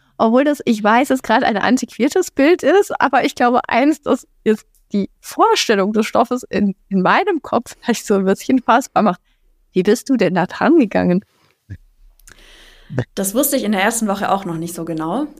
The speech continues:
Speaker 2: Und das hat sich auch, ehrlich gesagt, mit den einzelnen P Ts so ein bisschen erweitert. Also bei P T zwei, weiß ich noch genau, saß ich da und dachte, "Oh, so mache ich's auf gar keinen Fall mehr." Und das hat gut funktioniert. Und so lernt man mit sich selbst das Lernen noch mal kennen.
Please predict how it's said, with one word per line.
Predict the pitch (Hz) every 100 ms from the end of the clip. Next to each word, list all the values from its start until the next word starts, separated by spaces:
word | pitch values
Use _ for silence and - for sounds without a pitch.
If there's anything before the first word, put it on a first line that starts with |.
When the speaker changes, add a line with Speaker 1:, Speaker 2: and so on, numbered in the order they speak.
| _
Speaker 2:
Und | 202 202
das | 202 -
hat | 220
sich | 220 214
auch, | 196 196
ehrlich | - 196 220
gesagt, | 202 185 185
mit | 202 208
den | 208
einzelnen | - 196 196 196
P | 196
Ts | 190 220 220
so |
ein | 185
bisschen | 196 196 185 175 175 -
erweitert. | - 160 175 180 185
Also | - 180 180
bei | 185
P | 180 214
T | 208
zwei, | 196 190 185 202 202
weiß | 190 185
ich | 190
noch | 185 180
genau, | 180 180 190
saß | 180 180
ich | -
da | 180 180
und | 180
dachte, | 180 - -
"Oh, | -
so | - 202 226
mache | 208
ich's | 180 185
auf | -
gar | 170 208
keinen | - 175
Fall | 180 214
mehr." | 262 285 277
Und | 190
das | 208 -
hat | 196
gut | 240 226
funktioniert. | 220 214 202 220 240 233 - - -
Und | _ 190
so | 190 190
lernt | 190 185 196 196
man | 185 185 190 _ _ _
mit | 190 214
sich | - 175
selbst | 190 196 -
das | 175 -
Lernen | 170 220 226
noch | 226
mal | 226 226
kennen. | - 220 254 262